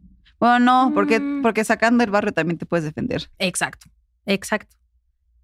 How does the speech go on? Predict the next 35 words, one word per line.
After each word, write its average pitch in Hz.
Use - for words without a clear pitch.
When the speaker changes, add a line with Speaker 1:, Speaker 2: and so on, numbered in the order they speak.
Speaker 2:
Yo 233
Speaker 1:
Ah. 214
Speaker 2:
t-, -
no 233
tenía 233
esta 220
personalidad, 185
la 180
fui 202
desarrollando 196
con 175
los 160
años 233
y 196
antes 202
sí 226
hubiera 208
dejado 220
que 247
me 269
maltrataran, 440
lo 202
dejé 214
en 262
la 269
primaria 302
y 208
un 208
día 202
dije, 202
"¿Sabes 311
qué, 381
güey? 381
Hasta 233
aquí". 233